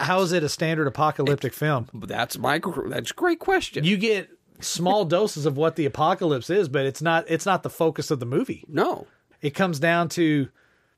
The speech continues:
Speaker 1: <sighs> belief <laughs> is what it comes down
Speaker 2: Yeah.
Speaker 1: to, belief in a higher calling.
Speaker 2: Yeah.
Speaker 1: That's what the essence of the film comes down to. And then whether or not,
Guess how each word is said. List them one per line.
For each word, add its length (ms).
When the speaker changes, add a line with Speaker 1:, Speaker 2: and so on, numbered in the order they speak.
Speaker 1:
<sighs> 60
belief 640
<laughs> 100
is 120
what 100
it 80
comes 240
down 240
Speaker 2:
Yeah. 60
Speaker 1:
to, 260
belief 420
in 80
a 60
higher 280
calling. 420
Speaker 2:
Yeah. 100
Speaker 1:
That's 300
what 180
the 200
essence 340
of 80
the 80
film 280
comes 220
down 240
to. 260
And 120
then 200
whether 320
or 60
not, 580